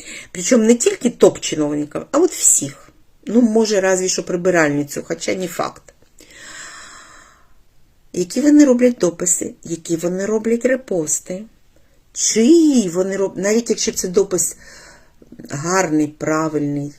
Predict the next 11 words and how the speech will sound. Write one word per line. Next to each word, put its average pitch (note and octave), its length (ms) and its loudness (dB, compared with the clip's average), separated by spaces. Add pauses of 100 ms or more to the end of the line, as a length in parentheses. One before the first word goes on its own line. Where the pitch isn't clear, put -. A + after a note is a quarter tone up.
(160)
для D#3+ 220 -4
громади D3+ 540 -4
правильний, D3 640 -8 (120)
але E3 460 2 (240)
це - 220 -2
допис D3+ 580 -4 (340)
людини, E3+ 540 0
котра D#3 500 -2
не D#3+ 140 -2
при D#3+ 180 -8
владі, C#3+ 640 -10